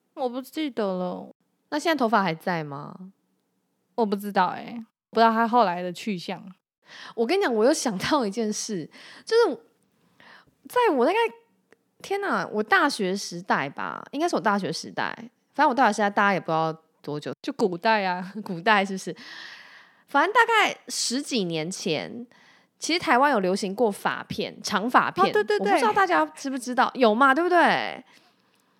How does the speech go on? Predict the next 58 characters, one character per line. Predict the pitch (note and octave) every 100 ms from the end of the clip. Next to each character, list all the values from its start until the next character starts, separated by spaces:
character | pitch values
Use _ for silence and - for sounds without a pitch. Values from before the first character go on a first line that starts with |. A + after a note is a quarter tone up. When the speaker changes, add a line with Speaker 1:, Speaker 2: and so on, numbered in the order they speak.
| _ _ -
Speaker 2:
而 |
且 | A4+
那 | A4+ C5
时 | F4
候 | F#4 G#4
在 | G#4 D#4 -
那 | G4+
个 | E4+
奇 | A#3+ - C4
摩 | B3+ C4
拍 | C#4 D4
卖 | D4
上 | A#3+ C#4+ A3+
啊， | G3
你 | F#3
找 | - E3+ E3+
发 | - D#3
片 | A#3 C#4 D#4+
一 |
堆， | C4 B3+ A#3
而 | D#4
且 | D4
还 |
可 | C4
以 |
买 | C4+ G3+
到 | G#3+ G#3+
真 | - F#3+ G3
发。 | G#3 E3 G2 G#3 - _ _ _ _ _ _
Speaker 1:
而 | D4
且 | A4+ G4+
还 | D4
会 | E4 F#4
有 | C#4+
很 | A3 G3
多 | A3+
那 | C4+ C4
个 | A#3+ G3 - -
格 | G#3 A3
子 | A3+ A3
去 | - D#4+ A#3+ - - - _ - _
都 | - A#3+
会 | C4+
卖 | B3 A#3 G3+
发 | F3 -
片。 | F#3+ B3 G3
Speaker 2:
对， | B3+
对， | A#4+ B4 B4 B4+ -
对， | -
里 | F#4
面 | G4 A4
都 | A#4
会 | F#4+ A#4
卖 | A#4+ F#4
发 | D4 C4+
片。 | - G#4+
<laughs> | B3+ - - A#4+
对。 | - - C5 -